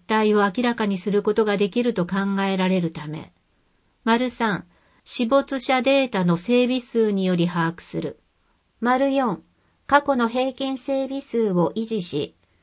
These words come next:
令和三年度から令和七年度までに累計約五百件のデータ整備を目標とする。成果指標。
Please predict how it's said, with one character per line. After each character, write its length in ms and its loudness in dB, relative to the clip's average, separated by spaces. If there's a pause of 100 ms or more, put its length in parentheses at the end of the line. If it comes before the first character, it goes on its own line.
(260)
令 200 4
和 160 0
三 300 -2
年 200 -4
度 120 -2
か 160 -2
ら 240 0
令 260 2
和 140 0
七 280 -2
年 260 -2
度 100 0
ま 160 -2
で 100 -2
に 280 2 (280)
累 300 2
計 440 0 (200)
約 280 0
五 140 2
百 300 -2
件 300 2
の 180 0
デ 200 0
ー 60 -6
タ 140 -2
整 300 -2
備 180 0
を 40 2
目 240 -4
標 240 0
と 120 -2
す 180 -10
る。 200 -8 (1120)
成 300 0
果 120 2
指 220 -2
標。 320 -4